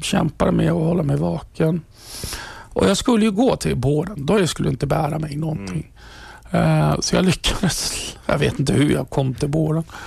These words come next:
Speaker 1: Lastade upp och så sa de då att vi kommer inte göra någonting utan vi kommer åka direkt till sjukhuset för det är en sån kort bit.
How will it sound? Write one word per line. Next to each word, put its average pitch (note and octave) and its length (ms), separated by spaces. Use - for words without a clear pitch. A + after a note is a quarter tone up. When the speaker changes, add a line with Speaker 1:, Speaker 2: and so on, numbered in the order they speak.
Speaker 1:
Lastade E3+ 480
upp E3 240
och E3 80
så E3+ 120
sa D#3+ 240
de D#3 140
då D3+ 80
att D3 80
vi D#3+ 100
kommer F#3 180
inte E3 160
göra F3 300
någonting D3 440
utan D3 240
vi D#3 100
kommer D#3 220
åka D#3 300
direkt D#3+ 380
till D#3 120
sjukhuset D#3+ 580
för - 140
det F#3+ 60
är F3+ 40
en E3 60
sån - 160
kort - 320
bit. - 380